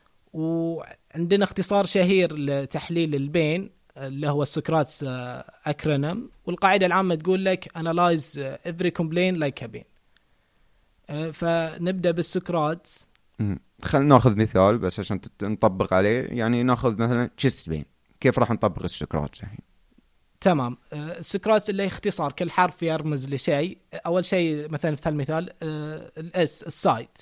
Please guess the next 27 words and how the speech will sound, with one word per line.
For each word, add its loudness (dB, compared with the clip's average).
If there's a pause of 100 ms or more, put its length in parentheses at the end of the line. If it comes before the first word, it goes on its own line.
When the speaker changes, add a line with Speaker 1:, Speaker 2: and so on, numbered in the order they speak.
(640)
Speaker 1:
السايت 2
مثلا 0
في -2
الchest -6
pain 0 (280)
نسأل -2
المريض: -2 (140)
"تقدر -2
تحدد -4
لي -2
مكان -4
الألم؟" -6 (260)
مثلا -4
قال 0
لك: 0
"في -4
النص"، -4 (100)
فيجي -4
على -2
بالنا 0
retrosternal 0
pain. -2 (640)
قال 0
لك -2
مثلا: -2
"فوق 0
يمين، 0